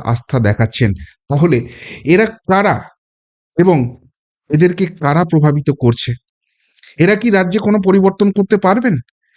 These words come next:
এই সরকারটা থাকলে এদের অবস্থার কোনো পরিবর্তন হবে? সেটা হবে না। তা সত্ত্বেও নবান্নের দিকে যাওয়ার সাহস এদের নেই। তাহলে এটাকে সেটিং বলবেন, আন্ডারস্ট্যান্ডিং বলবেন, না কি বলবেন? এখানেই শুধু থেমে থাকা নয়,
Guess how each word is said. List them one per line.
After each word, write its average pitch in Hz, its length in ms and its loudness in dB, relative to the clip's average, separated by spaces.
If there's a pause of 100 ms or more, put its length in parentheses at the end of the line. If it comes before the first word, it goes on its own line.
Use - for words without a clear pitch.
(240)
এই 226 160 4
সরকারটা 202 480 0
থাকলে 214 360 2
এদের 214 240 4
অবস্থার 254 380 0
কোনো 240 200 0
পরিবর্তন 240 480 2
হবে? 226 220 4 (400)
সেটা 208 260 0
হবে 147 220 0
না। 98 120 -2 (160)
তা 156 140 0
সত্ত্বেও 202 440 0 (360)
নবান্নের 156 580 0
দিকে 135 180 -2
যাওয়ার 123 380 0
সাহস 120 480 -2
এদের 120 200 2
নেই। 107 280 2 (440)
তাহলে 139 220 2
এটাকে 131 420 0 (320)
সেটিং 185 460 2
বলবেন, 180 360 2 (140)
আন্ডারস্ট্যান্ডিং 170 680 2
বলবেন, 160 300 2
না 107 160 0 (100)
কি 185 120 0
বলবেন? 104 300 0 (580)
এখানেই 214 380 0
শুধু 165 120 -2
থেমে 120 240 0
থাকা 104 200 -8
নয়, 78 160 -10